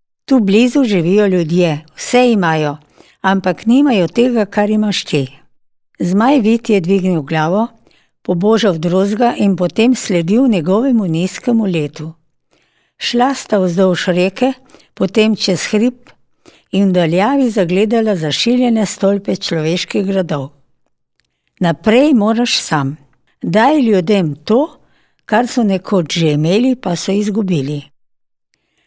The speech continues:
Tako je zmaj prišel k ljudem. Videl jih je, kako vedno sami hodijo po dolgih sivih cestah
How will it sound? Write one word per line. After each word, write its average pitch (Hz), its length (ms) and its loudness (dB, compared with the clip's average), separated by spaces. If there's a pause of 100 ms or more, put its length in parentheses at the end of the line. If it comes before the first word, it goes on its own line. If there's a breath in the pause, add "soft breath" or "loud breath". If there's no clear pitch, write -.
(360)
Tako 294 360 0
je 269 180 4
zmaj 220 340 0
prišel 208 480 -2
k - 140 -10
ljudem. 160 440 -2 (800)
Videl 247 420 2
jih 240 260 -2
je, 226 200 2 (160)
kako 208 400 0
vedno 226 420 2
sami 226 460 2
hodijo 190 520 0
po 170 180 -6
dolgih 185 560 2
sivih 180 500 -2
cestah 226 540 -2